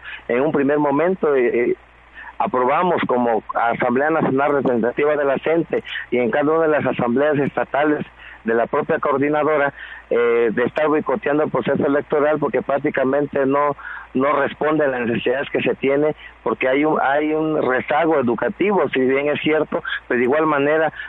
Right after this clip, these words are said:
no se le ha dado el, el mayor presupuesto a la educación.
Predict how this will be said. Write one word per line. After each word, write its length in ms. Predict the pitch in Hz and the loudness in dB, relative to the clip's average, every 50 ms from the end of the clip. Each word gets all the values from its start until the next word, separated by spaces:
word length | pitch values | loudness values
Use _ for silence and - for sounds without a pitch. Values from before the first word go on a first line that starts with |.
| - - | -6 -2
no 200 | 131 143 151 - | 0 0 2 2
se 100 | 175 151 | 2 2
le 120 | 143 147 | 2 2
ha 60 | 143 135 | 2 2
dado 360 | 147 151 156 151 143 135 131 | 2 2 2 2 2 2 2
el, 80 | 120 | 2
el 100 | 123 120 | 2 2
mayor 360 | 120 120 123 131 139 151 139 - | 2 2 0 2 0 0 0 0
presupuesto 760 | 135 120 - 131 113 - 143 143 156 165 180 - 135 113 - - - - - - | -2 -2 -2 -4 -4 -2 0 0 0 0 -2 -2 -2 -2 -2 -6 -14 -20 -16 -8
a 100 | - - 156 | -4 -2 0
la 100 | 117 117 | 2 2
educación. 520 | 110 110 104 - 113 - - 120 107 107 | 0 0 0 -2 -2 0 0 0 -2 -2